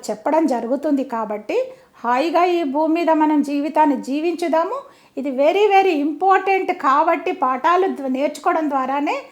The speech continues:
మనం అనుభవాలను పొందుతాం. కాబట్టి మన జీవితంలో సంభవించే ప్రతి ఒక్క సంఘటన కానివ్వండి, సమస్య కానివ్వండి,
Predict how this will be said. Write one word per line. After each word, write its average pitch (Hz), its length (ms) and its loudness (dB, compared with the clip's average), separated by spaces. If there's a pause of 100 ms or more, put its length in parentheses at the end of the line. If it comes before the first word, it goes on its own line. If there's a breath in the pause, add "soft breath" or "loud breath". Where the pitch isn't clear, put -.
(280 soft breath)
మనం 349 220 0
అనుభవాలను 370 720 4
పొందుతాం. 277 500 -2
కాబట్టి 214 540 -6 (480 soft breath)
మన 294 160 0
జీవితంలో 440 640 2
సంభవించే 320 640 0
ప్రతి 311 420 -4
ఒక్క 320 200 -2
సంఘటన 294 540 -2
కానివ్వండి, 262 560 -4
సమస్య 311 420 -4
కానివ్వండి, 269 580 -4